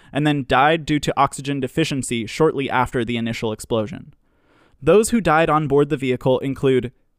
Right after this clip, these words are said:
teacher in space, Krista McAuliffe, astronauts Gregory Jarvis, Judith Resnick,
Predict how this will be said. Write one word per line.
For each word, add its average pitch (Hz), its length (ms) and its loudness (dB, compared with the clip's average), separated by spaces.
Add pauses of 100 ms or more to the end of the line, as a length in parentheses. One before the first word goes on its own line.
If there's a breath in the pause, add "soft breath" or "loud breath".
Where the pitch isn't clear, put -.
(140)
teacher 190 280 0
in 190 120 -4
space, - 500 -2
Krista 170 320 -4
McAuliffe, 131 600 -2 (380)
astronauts 165 680 -2
Gregory 139 420 2
Jarvis, 143 580 0
Judith 156 400 0
Resnick, 147 460 0